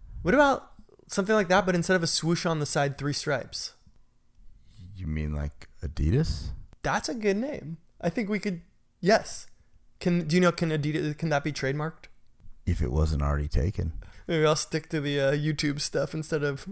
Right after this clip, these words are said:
Speaker 1: shoe companies, huh?
Speaker 2: <laughs> I think that's probably a good idea.
Speaker 1: Okay, so what
Speaker 2: <laughs>
Speaker 1: are you obsessed with?
Speaker 2: Uh, so I've just started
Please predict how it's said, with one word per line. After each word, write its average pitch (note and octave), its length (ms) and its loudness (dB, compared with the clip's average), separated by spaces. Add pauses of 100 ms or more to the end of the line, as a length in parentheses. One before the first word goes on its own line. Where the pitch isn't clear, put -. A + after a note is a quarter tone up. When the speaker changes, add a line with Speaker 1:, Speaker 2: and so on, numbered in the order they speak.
(240)
Speaker 1:
shoe E3+ 260 0
companies, C#3 480 -4
huh? D#3+ 320 4
Speaker 2:
<laughs> - 420 -4
I F#2+ 80 -6
think G2+ 120 -4 (260)
that's - 140 2
probably C#2 240 8
a C2 40 -2
good C2 220 -2
idea. - 160 -10 (280)
Speaker 1:
Okay, D#3+ 240 8
so - 140 6
what E3+ 140 10
Speaker 2:
<laughs> D#3 60 10
Speaker 1:
are D3 80 8
you C3 160 0
obsessed - 420 -6
with? - 260 -12 (520)
Speaker 2:
Uh, A2 380 10
so A#2+ 480 6 (360)
I've A#2 240 2
just - 340 0
started G#2 760 6